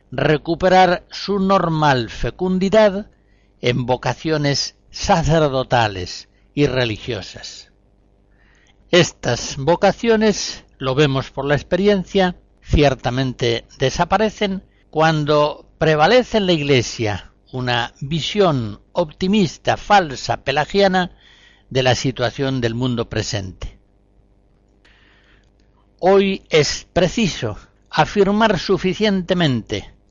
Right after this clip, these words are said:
aunque sin reiteraciones enojosas,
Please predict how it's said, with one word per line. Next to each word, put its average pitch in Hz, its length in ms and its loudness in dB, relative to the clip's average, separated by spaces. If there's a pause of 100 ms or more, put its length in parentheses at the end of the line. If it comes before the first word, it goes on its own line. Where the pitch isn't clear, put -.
(160)
aunque 165 460 2
sin 127 460 0
reiteraciones 127 1120 -2 (160)
enojosas, 165 800 -4